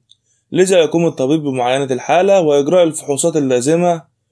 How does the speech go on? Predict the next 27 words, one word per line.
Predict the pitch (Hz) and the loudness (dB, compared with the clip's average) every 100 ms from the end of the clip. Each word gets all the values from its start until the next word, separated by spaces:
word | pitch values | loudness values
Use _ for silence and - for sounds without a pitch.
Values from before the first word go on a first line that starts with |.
| _ - | _ -6
والوصول | 139 135 131 - 175 170 | -2 0 0 0 2 0
للتشخيص | 156 143 - 170 160 | -2 -4 -2 -2 -2
المناسب | 151 147 165 156 123 | 0 0 0 0 0
أولًا، | 127 151 175 190 160 120 | 2 2 2 0 -2 -4
وبعد | 131 135 123 | -2 0 0
ذلك | 127 151 139 123 | 0 0 0 -4
يتم | 139 135 127 | -4 -4 -2
وصف | 139 135 120 | -4 -4 -4
العلاج | 120 131 165 185 104 - | -2 0 2 0 -4 -10
الملائم | 117 120 127 135 123 127 | -8 -4 -2 0 0 -2
للحالة. | 127 - 151 123 110 _ _ _ _ _ _ _ _ _ | -6 -4 -4 -2 -6 _ _ _ _ _ _ _ _ _
في | - 175 | -4 0
نهاية | 170 180 175 | 2 0 0
الفيديو | 156 160 131 | -2 0 -2
ننوه | 127 139 165 165 165 | -2 0 0 0 -2
أن | 120 127 | -4 -4
المعلومات | 127 127 123 135 143 | -4 -4 -2 -4 -4
المذكورة | 135 127 - 170 180 | -4 -4 -2 2 2
في | 160 156 | 0 0
هذا | 156 151 | 0 0
الفيديو | 147 151 120 | 0 -2 -2
لا | 113 | -2
تغني | 123 123 107 | -2 -2 -2
أبدًا | 135 127 113 | 0 0 -2
عن | 113 113 | -6 -2
زيارة | 131 131 127 | -2 -2 -4
الطبيب، | 127 127 170 170 | -4 0 2 0